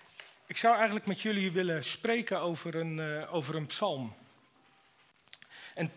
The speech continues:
twee weken terug was Willem hier en die zei eigenlijk... Dat vond ik eigenlijk wel een beetje vervelend. Ik weet niet, we-, weet iemand nog wat hij zei over psalm,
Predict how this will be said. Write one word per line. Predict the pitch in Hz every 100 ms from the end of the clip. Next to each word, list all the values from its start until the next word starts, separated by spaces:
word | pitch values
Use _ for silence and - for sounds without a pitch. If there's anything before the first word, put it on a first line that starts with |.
| 165
twee | - 226
weken | 208 185 -
terug | 262
was | 180 143
Willem | 190 254 170
hier | 135 160 233 - - - -
en | - 180
die | 190
zei | 208 202
eigenlijk... | 190 233 254 226 220 - - - _ _ - - - - - _ _
Dat | - 165
vond | 160
ik | 147
eigenlijk | 139 143
wel | 139
een | 143 147
beetje | 147
vervelend. | 147 123 170 190 143 196 - -
Ik | -
weet | 160
niet, | 165 202 180
we-, | 185
weet | 175 208 220
iemand | 220 208
nog | 202
wat | 196
hij | 196
zei | 175 202 196
over | 165
psalm, | 170 - 190 185 185